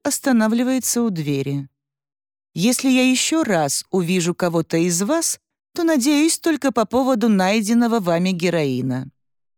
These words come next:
«Того самого героина, разумеется», говорит Элизабет, в то время как Джилл закрывает за собой дверь. Элизабет поворачивается к Джойс. «А она хороша».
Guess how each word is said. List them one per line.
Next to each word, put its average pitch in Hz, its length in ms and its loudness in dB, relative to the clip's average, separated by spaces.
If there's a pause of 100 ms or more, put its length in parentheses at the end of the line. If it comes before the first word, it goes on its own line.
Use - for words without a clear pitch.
(260)
«Того 170 280 0
самого 208 600 0
героина, 151 600 0
разумеется», 147 920 -4 (260)
говорит 170 520 0
Элизабет, 302 680 0 (240)
в - 80 -18
то 349 160 2
время 294 280 2
как 208 200 0
Джилл 269 360 0
закрывает 180 720 0
за 160 120 -2
собой 151 380 -2
дверь. 127 460 -6 (920)
Элизабет 302 680 0
поворачивается 233 880 0
к 160 100 -6
Джойс. 135 580 -4 (760)
«А 180 240 2
она 156 280 2
хороша». 220 840 -2